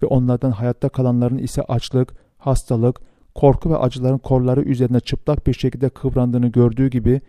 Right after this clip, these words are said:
yöneticilerinin ihanetini de açık bir şekilde görmesi akıl almaz bir şeydir.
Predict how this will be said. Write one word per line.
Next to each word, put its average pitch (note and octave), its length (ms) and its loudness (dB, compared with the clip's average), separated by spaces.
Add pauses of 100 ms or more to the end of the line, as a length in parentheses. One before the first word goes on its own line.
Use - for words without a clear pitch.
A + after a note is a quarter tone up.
(320)
yöneticilerinin B2 840 0
ihanetini B2 500 -2
de B2+ 60 -2
açık - 320 -6
bir C3 40 -4
şekilde A#2+ 380 -4
görmesi A#2+ 580 0 (320)
akıl C3+ 260 -2
almaz A#2+ 380 -2
bir A2+ 80 0
şeydir. A#2+ 520 -6